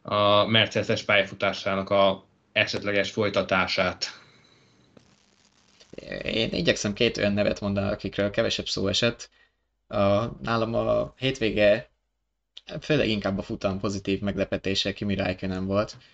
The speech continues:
Speaker 2: aki ahhoz képest, hogy mennyire hátulról rajtolt, egész jól kihasználta a változó körülményeket, illetve a többiek kihullását előle, és végül kilencedik helyen intették le.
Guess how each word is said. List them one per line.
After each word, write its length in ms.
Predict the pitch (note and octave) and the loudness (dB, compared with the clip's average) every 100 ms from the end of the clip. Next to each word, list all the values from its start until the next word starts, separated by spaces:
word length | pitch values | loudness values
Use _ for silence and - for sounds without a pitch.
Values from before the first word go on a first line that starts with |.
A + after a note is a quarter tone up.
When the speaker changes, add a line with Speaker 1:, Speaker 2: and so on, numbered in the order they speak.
| _ _ _ - | _ _ _ -14
Speaker 2:
aki 540 | - G2+ G2 G2+ G2+ _ _ _ _ _ _ _ _ _ _ _ | -4 0 2 0 -6 _ _ _ _ _ _ _ _ _ _ _
ahhoz 260 | C#3 C#3+ D3 | 0 2 2
képest, 260 | B2 A2 - | -2 -2 -2
hogy 80 | |
mennyire 280 | A2+ A2+ G#2 | 0 2 2
hátulról 400 | G#2+ A2 G#2+ G2 | 2 0 0 2
rajtolt, 380 | G2 G2+ A2 A2 | 2 2 2 0
egész 260 | G#2+ F#2+ F#2+ | 0 0 -2
jól 100 | G2+ | -4
kihasználta 800 | G#2+ G2+ - G#2 G2+ G2+ A2 - - - _ _ - | 0 0 2 0 2 2 2 -2 -20 -20 _ _ -10
a 440 | - G#3 G3+ G3+ - _ _ _ _ _ | -2 2 2 0 -2 _ _ _ _ _
változó 400 | A2+ A2 - G2 | 2 2 -2 -2
körülményeket, 840 | A2+ A2 G#2+ G#2+ G#2 G#2+ A2 A2 | 0 0 0 -2 -2 0 -2 -2
illetve 400 | G2+ G2+ - F#2+ | 0 0 0 -2
a 200 | F#2 - | -2 -4
többiek 580 | A2 G2+ G2 G2+ - - _ | -6 -2 -2 -2 -10 -20 _
kihullását 680 | - A2 A2+ A2+ G#2+ G2+ G2 | -6 -4 0 0 0 -2 0
előle, 540 | G#2 A2+ B2 B2+ C#3 - _ _ _ _ _ _ _ _ - | 0 0 0 -2 -6 -12 _ _ _ _ _ _ _ _ -8
és 160 | - | -2
végül 240 | A2+ A#2+ A#2 | 0 0 2
kilencedik 440 | C#3 B2 G2+ G2 | 2 2 0 0
helyen 180 | A2 G2 | 0 0
intették 520 | G#2 - - F#2+ F#2+ | -2 -8 -4 -4 0
le. 280 | G2 A#2+ | -2 -2